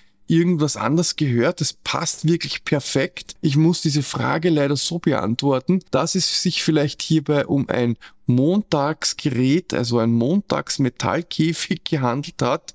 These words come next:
Ich habe überhaupt keine Probleme. Bei mir funktioniert alles. Das, die Kanten hier vom Zubehörschuh stoßen nicht am Display an. Hier ist ein kleiner Unterschied von circa einem Millimeter. Beim Auf- und Zuklappen gibt es keine Geräusche.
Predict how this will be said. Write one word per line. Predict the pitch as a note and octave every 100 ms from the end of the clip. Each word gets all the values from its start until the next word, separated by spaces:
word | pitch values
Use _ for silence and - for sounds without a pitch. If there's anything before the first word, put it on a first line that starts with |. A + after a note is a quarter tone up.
| -
Ich | B2+
habe | C#3 C#3
überhaupt | C3+ B2+ G#2+ D3+ -
keine | E3+ D#3
Probleme. | D#3 C#3 B2+ C3+ D#3
Bei | C#3
mir | B2 C3
funktioniert | - C#3+ B2 D3+ D#3
alles. | D3+ C#3+ D3 - - - -
Das, | - A#2 - - _ _ _ -
die | B2
Kanten | C#3+ C#3 C#3+ -
hier | C#3 C3+ C#3
vom | - B2+ A#2 A2+ _
Zubehörschuh | - - E3+ E3 D#3 C#3+ - D#3+
stoßen | D#3+ - C3+ C3+ - C#3 C#3
nicht | D3 E3+ -
am | D#3+ C#3+
Display | D#3 C3+ - A2+ -
an. | G2 C#3+ D#3
Hier | C3+ B2
ist | C3+ E3
ein | D3+
kleiner | C3+ A#2+ -
Unterschied | E3 F#3+ F3 - E3 D#3+
von | - B2+
circa | C3 -
einem | - A2+ A#2+
Millimeter. | A2+ A2+ C#3 D#3 - C#3+ -
Beim | -
Auf- | - B2 C3
und | C#3
Zuklappen | - E3+ - C#3 C3 D3+ C#3 - _ _ -
gibt | E3 -
es | D#3 -
keine | - C3+ B2
Geräusche. | A#2 F#2+ A#2+ D#3 - E3 D#3